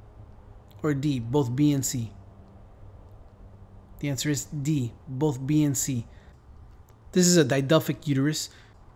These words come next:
which is an anomaly of Mullerian development. The Mullerian ducts are also known as the param-, are also called the paramesonephric ducts,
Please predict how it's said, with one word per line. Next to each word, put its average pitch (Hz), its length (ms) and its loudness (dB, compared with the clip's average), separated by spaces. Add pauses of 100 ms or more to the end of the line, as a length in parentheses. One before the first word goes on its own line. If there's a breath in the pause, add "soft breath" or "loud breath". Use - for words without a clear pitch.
(260)
which 156 160 2
is 151 100 2
an 160 100 6
anomaly 156 560 4
of 127 200 -2
Mullerian 147 640 4 (500)
development. 143 520 -2 (420)
The - 80 -2
Mullerian 156 480 8
ducts 156 260 0 (220)
are 165 180 4
also 156 380 -4
known 143 420 0
as 139 320 -4
the 135 80 -8
param-, 147 440 -2 (760 soft breath)
are 147 160 -2
also 147 240 -2
called 147 300 2
the 135 60 -2
paramesonephric 139 880 0
ducts, 123 360 -6